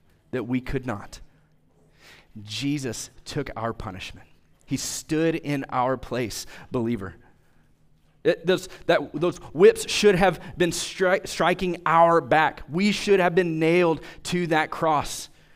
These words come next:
We should be the ones hanging in shame, being mocked, being tormented, beaten, scorned. We deserved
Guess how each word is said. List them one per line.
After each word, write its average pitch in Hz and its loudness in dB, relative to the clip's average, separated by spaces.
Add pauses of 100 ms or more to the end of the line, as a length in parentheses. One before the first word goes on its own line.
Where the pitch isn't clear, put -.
(260)
We 208 2
should 220 -2
be 202 0
the 202 2
ones 185 0 (140)
hanging 233 0
in 185 -2
shame, 190 -2 (880)
being 180 2
mocked, 180 2
being 165 -2
tormented, 175 0 (800)
beaten, 214 0 (420)
scorned. 214 2 (1600)
We 214 2
deserved 185 2